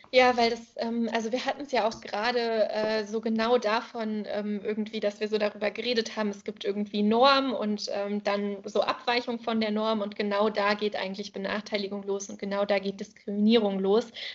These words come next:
Ähm, und wenn man das jetzt mal ganz ernst nimmt, dann muss man natürlich auch sehen, genau diese Situation haben wir in der Sprache. Ähm, und das ist ja auch oft das Argument von Leuten, die dagegen sind, dass die sagen,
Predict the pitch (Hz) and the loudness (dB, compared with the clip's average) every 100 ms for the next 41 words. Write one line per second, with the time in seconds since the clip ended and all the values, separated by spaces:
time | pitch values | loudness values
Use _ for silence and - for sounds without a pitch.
0 | - - 208 208 208 214 214 226 214 220 | -2 4 6 6 6 4 2 4 4 4
1 | 220 247 262 - 220 220 233 226 - 233 | 2 2 0 2 0 2 0 -2 -2 0
2 | 269 - - 208 220 277 - - _ - | 0 -4 -8 -4 -4 -4 -10 -20 _ 2
3 | 214 240 240 233 220 214 214 220 220 - | 2 2 -2 -2 -2 -2 -2 -6 -4 2
4 | 226 226 214 226 220 220 208 220 247 247 | 2 2 -4 -2 0 2 4 4 4 2
5 | 214 220 220 214 214 233 226 233 233 220 | -6 -6 -4 -6 -4 -6 -4 -2 -2 -2
6 | 208 214 214 - - 208 208 - 190 - | 0 0 0 -2 -2 -2 -2 -4 -8 -10
7 | - _ - 202 202 196 208 214 214 220 | -20 _ -4 -2 -2 -4 4 4 2 -2
8 | 220 - 208 - 226 220 220 208 208 202 | -2 0 -2 -2 -4 -6 -6 -4 -2 -2
9 | 220 226 196 196 208 214 208 208 196 196 | -2 -4 2 6 6 4 -6 -2 -2 0
10 | 247 247 202 202 208 - 214 196 196 220 | -2 0 -2 -4 -8 -6 -2 2 2 2
11 | 233 | 0